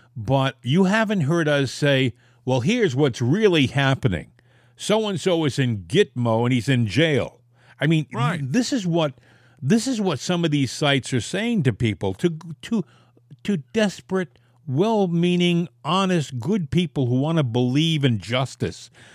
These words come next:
Speaker 1: And you know these people that they're talking about really probably should be in jail. But in reality, friends, they're probably not. I've heard people
Speaker 2: No.
Speaker 1: say on numerous occasions,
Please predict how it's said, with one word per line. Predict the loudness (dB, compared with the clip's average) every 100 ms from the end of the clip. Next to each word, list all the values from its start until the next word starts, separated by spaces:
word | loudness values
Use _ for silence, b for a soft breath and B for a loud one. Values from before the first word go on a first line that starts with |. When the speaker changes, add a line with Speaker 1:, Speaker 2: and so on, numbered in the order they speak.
| B 0
Speaker 1:
And | 2 4
you | 4
know | 4 4 4
these | 2 2
people | 0 0 0 0
that | 0 0
they're | -4
talking | -2 -4 -2 -2
about | 0 0 0
really | 2 2 2
probably | 0 -2 -2 -2 -2
should | -2 -4 0
be | 2
in | 2 0
jail. | 0 0 -2 b b b b
But | -6 -4
in | -4
reality, | -4 -4 -4 -2 -2 -2
friends, | -2 -2 0 0 -2 -6 b b b
they're | -2
probably | 0 -2 0 -2 -2
not. | -2 -4 -4 -6 -8 _ b b -2
I've | 0
heard | 2 0 0
people | -2 -2
Speaker 2:
No. | -2 -6
Speaker 1:
say | 0 2 2 -2
on | -4 -4 -2
numerous | 0 2 4 2 2
occasions, | 0 2 2 2 -4